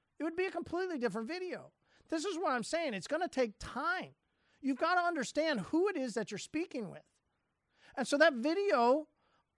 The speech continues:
I designed it specifically towards business owners. And so I spoke to them about their image and about how we could help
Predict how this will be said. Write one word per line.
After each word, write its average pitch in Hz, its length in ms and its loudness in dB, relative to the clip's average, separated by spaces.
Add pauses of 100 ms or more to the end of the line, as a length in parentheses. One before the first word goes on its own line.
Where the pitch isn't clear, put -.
(120)
I 254 180 2
designed 302 480 2
it 247 120 -2
specifically 277 840 -2 (160)
towards 269 540 2
business 247 440 -2
owners. 302 580 -4
And 214 120 -6
so 269 160 0
I 262 120 0
spoke 339 640 -2 (240)
to 370 260 4 (120)
them 143 300 -8 (440)
about 285 520 -2
their 254 280 0
image 285 400 -2
and 285 100 -2
about 285 320 0
how 269 300 2
we 247 200 0
could 240 180 -4
help 262 500 0